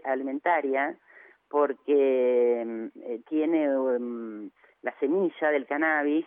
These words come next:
tiene un alto contenido en aminoácidos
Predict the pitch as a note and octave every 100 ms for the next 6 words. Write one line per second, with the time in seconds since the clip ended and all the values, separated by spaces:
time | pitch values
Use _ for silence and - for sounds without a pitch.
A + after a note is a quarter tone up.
0 | _ D3+ D3+ D3+ C#3+ B2+ B2 A2+ G#2+ G2
1 | _ _ - C#3 C#3+ D#3+ D#3+ - C#3 C3
2 | C3 D3 D#3 D3+ C3 C3+ C#3 D#3+ E3 -
3 | C3 C3 C#3+